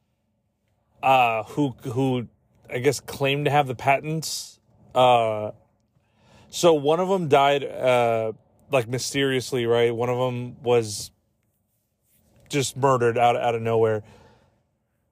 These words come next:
And 'cause he had, like, the, he had filed a patent for this. It was an, it was a, it was a engine that only used water.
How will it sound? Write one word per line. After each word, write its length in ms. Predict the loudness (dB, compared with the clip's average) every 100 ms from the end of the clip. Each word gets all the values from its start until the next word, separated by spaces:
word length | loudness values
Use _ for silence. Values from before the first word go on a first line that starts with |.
| _ _ _ 0
And 360 | 2 2 0
'cause 180 | 0 -2
he 120 | 2
had, 240 | 4 4 4
like, 260 | 2 0
the, 580 | 2 4 6 4 2 -2 -8 _
he 220 | -16 0 0
had 120 | 2
filed 280 | 2 2 0
a 40 |
patent 440 | 0 0 0 -4
for 140 | -8 -2
this. 400 | -2 -2 -8 -20 _
It 80 | -10
was 160 | -8
an, 120 | -10 -6
it 60 |
was 160 | -6 -2
a, 100 | -4
it 220 | -4 -4
was 140 | -2 -2
a 300 | -2 -2 -6 -4
engine 760 | -4 -2 -2 -2 -2 -6 -10 -16 _ _ _ _ -2
that 140 | 0
only 360 | 4 2 2 0
used 340 | -2 -2 -4
water. 540 | -2 2 2 2 -6